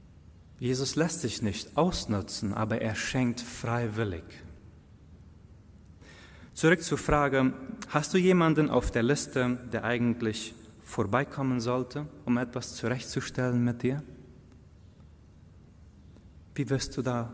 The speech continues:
vorgehen? Vergebt einander, so wie der Herr euch vergeben hat, nämlich freiwillig Initiative ergreifen.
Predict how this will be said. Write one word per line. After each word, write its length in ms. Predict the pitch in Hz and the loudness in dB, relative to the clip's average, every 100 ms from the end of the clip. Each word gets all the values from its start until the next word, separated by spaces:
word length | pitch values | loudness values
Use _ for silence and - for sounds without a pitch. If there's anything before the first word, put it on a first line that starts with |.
| - | -14
vorgehen? 540 | - 131 104 95 85 85 - - - - - - - - - - - - - - - - - - - - - - - - - - - - - | -4 -2 0 -2 -4 -8 -16 -20 -20 -20 -20 -20 -20 -20 -20 -20 -20 -20 -20 -20 -20 -20 -18 -14 -14 -14 -20 -20 -20 -20 -20 -20 -20 -16 0
Vergebt 520 | 139 117 147 196 - | 2 4 4 4 4
einander, 640 | 147 135 135 123 104 95 - - | 6 6 8 6 4 0 -4 0
so 220 | 127 151 | 4 6
wie 100 | 151 | 6
der 180 | 127 120 - - | 4 2 0 2
Herr 260 | 143 143 | 4 4
euch 200 | 127 - | 2 2
vergeben 480 | 127 117 131 113 101 | 0 4 4 4 2
hat, 300 | 101 - - - - - - - - - - - - - - - | -2 -6 -12 -16 -20 -20 -20 -20 -20 -20 -20 -20 -20 -20 -12 2
nämlich 380 | 127 117 107 - | 4 4 4 -2
freiwillig 880 | - 127 143 123 127 110 110 - - - - - - - - - | -2 0 0 0 0 -2 -4 -12 -16 -20 -20 -20 -20 -20 -20 -8
Initiative 640 | - 120 113 110 - 117 110 | 0 0 0 -6 -2 0 0
ergreifen. 540 | 104 98 87 85 101 | -2 -4 -6 -8 -12